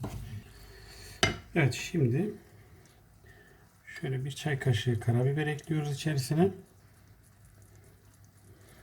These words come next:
Çok da acı istemiyoruz. Tuz tamamen damak zevkine göre. Ve bir çay kaşığı yine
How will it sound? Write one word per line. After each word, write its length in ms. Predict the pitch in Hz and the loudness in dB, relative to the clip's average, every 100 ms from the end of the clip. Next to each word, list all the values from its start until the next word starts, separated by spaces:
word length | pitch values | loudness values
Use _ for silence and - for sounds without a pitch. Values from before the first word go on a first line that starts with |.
| - - - - - - - - - - - - | -20 -20 -20 -20 -20 -20 -20 -20 -20 -20 -20 -18
Çok 320 | - 139 - | -4 -4 2
da 60 | 127 | 4
acı 200 | 110 113 | 4 4
istemiyoruz. 800 | 104 - 139 151 151 151 160 - - - - - - - - - - - - - - - - - - - | 2 2 2 2 2 0 -4 -8 -20 -20 -20 -20 -20 -20 -20 -20 -20 -20 -20 -20 -20 -20 -20 -20 -20 -6
Tuz 260 | 180 - | -4 0
tamamen 540 | - 139 131 110 104 98 | 4 8 8 8 6 8
damak 280 | 110 143 | 6 4
zevkine 440 | 151 156 139 156 156 | 0 -2 2 2 2
göre. 360 | 147 147 156 160 - - - - - - - - - - - - - - - - - - - - - - - - - - - - - - - - - - - - - - - - - - - - - - - | 2 2 2 0 -8 -20 -18 -16 -14 -14 -16 -20 -20 -20 -20 -20 -20 -20 -20 -20 -20 -20 -20 -6 -6 -4 -4 -6 -6 -14 -14 -14 -20 -20 -16 -8 -6 -6 -8 -20 -20 -20 -20 -20 -20 -20 -20 -20 -20 -16 -4
Ve 200 | 151 - | -2 -2
bir 200 | 175 160 | -2 -2
çay 240 | - 135 123 | 2 4 4
kaşığı 340 | 131 107 131 | 2 2 2
yine 360 | 127 131 147 | 4 4 4